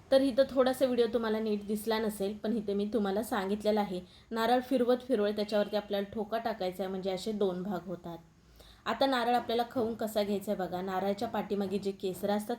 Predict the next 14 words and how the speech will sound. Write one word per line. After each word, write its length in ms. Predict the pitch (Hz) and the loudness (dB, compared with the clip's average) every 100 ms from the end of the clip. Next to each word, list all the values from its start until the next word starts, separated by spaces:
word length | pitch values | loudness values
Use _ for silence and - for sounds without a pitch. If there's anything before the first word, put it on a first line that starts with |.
| - | -2
का 80 | 240 | -2
नाही, 140 | 202 - - - - - - | -2 -4 -18 -20 -20 -18 -6
ते 60 | |
काढून 420 | 277 269 202 214 214 | 0 2 4 2 2
घ्यायचे 280 | 208 185 | 0 0
आहेत, 140 | 185 180 | -4 -4
म्हणजे 240 | 196 196 | -4 -2
आपण 260 | 190 196 196 | -2 -2 -2
जेव्हा 200 | 196 196 | -2 -2
नारळ 320 | 202 190 214 220 | -2 0 0 0
खवतो 440 | 247 185 - 180 - - _ | 0 0 -2 -8 -8 -20 _
तेव्हा 200 | 240 247 | 0 2
आपल्या 240 | 262 254 | 2 2
ह्या 100 | 220 | -2